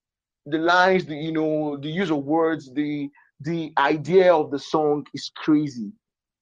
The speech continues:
And then from there, you enter Fresh Young Nigga, which is, like, probably the coolest song after Dirty to me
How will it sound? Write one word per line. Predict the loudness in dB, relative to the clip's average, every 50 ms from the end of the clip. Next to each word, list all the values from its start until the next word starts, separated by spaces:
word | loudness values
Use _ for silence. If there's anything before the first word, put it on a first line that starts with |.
| _ _
And | -2 2 4
then | 6 4 6
from | 4 2 2 4
there, | 4 4 4
you | 4 2 0
enter | 0 0 0 0 0
Fresh | 0 -2 -4 -4 -4 -4 -4
Young | -4 -4 -2 -4
Nigga, | -4 -2 0 2 2 2
which | 0 -2 -6
is, | -10 -6
like, | -4 -2 -2 -4 -6 -12 _ _ _ _ _ _ _ _ -4
probably | 0 2 2 2 4 2 2 0
the | 0 -4 -8 _
coolest | 0 2 2 2 2 0 -2 -2 -4 -4
song | -2 -2 -2 -2 -2 -2
after | -2 -2 -2 -2 0 0 0 0 0
Dirty | 0 2 2 2 2 -2 -8 -12 -12 -12 -14 _ _ _ _ -10
to | -10 -8 -6
me | -4 -4 -4 -4 -6